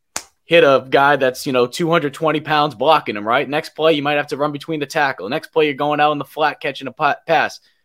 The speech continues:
And then you're also being asked to hit the line of scrimmage at fifty percent, even, you know, maybe even a little bit less than that, and then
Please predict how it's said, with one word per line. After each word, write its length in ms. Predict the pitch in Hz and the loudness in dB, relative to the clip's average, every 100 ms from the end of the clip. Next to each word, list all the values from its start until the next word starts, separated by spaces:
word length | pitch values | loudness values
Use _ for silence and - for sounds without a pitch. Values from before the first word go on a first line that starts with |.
| _ _ - | _ _ -10
And 100 | 127 | -4
then 120 | 220 | -2
you're 120 | 185 | 2
also 220 | 180 175 | 2 2
being 260 | 170 170 160 | -4 -4 -2
asked 300 | 156 151 - | -2 -4 -4
to 200 | 131 113 _ _ _ | -4 -4 _ _ _
hit 200 | 196 196 | -6 -4
the 140 | 190 | -2
line 280 | 160 160 160 | 2 2 2
of 40 | |
scrimmage 720 | 156 - 165 143 113 107 - _ _ _ - | -2 -4 -2 0 -2 -8 -14 _ _ _ -4
at 400 | 123 117 - _ | 0 0 -4 _
fifty 320 | 180 175 185 | -4 -4 -10
percent, 460 | 170 147 - 143 139 | -8 -8 -6 -6 -6
even, 460 | 160 147 147 131 | -6 -6 -8 -6
you 60 | 139 | -4
know, 100 | 120 | -2
maybe 240 | 143 156 | -2 -2
even 180 | 147 135 | -4 -4
a 40 | |
little 220 | 135 135 123 | -4 -2 0
bit 240 | 127 - | -2 -2
less 320 | - 156 165 - | -2 0 0 -2
than 180 | 127 | -4
that, 220 | 117 110 - | -2 -2 -4
and 80 | 131 | -4
then 260 | 139 123 | -4 -4